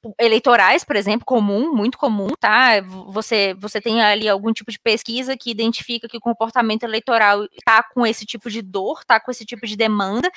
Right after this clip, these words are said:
essa demanda vem da sociedade, e aí os parlamentares começam a se, a se movimentar para, é, sanar essa dor. Dou um exemplo: fosfoetanolamina,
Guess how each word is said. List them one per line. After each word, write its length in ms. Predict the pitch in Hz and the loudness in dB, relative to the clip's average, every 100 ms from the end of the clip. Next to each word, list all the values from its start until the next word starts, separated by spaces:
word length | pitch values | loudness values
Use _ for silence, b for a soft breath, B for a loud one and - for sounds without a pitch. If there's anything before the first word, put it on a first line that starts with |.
| B B | B B
essa 220 | 220 220 | 0 0
demanda 360 | 214 226 220 220 | 0 0 2 2
vem 380 | 208 226 240 320 | 2 2 2 2
da 100 | 262 | -2
sociedade, 680 | 208 - 226 208 196 220 302 B B | -2 -4 -2 2 2 2 -4 B B
e 80 | 349 | 0
aí 100 | 262 | 0
os 100 | 262 | 2
parlamentares 520 | 262 254 240 233 240 | 0 2 0 0 -2
começam 420 | - 240 226 - | 0 2 2 2
a 60 | 254 | 0
se, 260 | - 247 226 | 0 -6 -6
a 80 | 220 | -6
se 120 | - | -4
movimentar 640 | 233 226 233 233 233 226 - | -4 -2 -2 -2 2 0 2
para, 520 | - 220 214 240 262 - | 4 6 6 4 2 -2
é, 440 | - 214 208 208 - | -2 0 0 -2 -6
sanar 520 | - - 240 226 233 240 | -4 2 4 4 4 2
essa 200 | 226 320 | -2 -4
dor. 260 | 262 190 - B B B B | -4 -6 -6 B B B B
Dou 180 | 220 226 | 2 4
um 40 | |
exemplo: 480 | 262 269 226 196 196 | 2 2 -2 -2 -6
fosfoetanolamina, 1300 | - 254 - 294 254 277 262 269 254 214 180 - | 2 2 4 0 0 0 4 4 2 0 -4 -8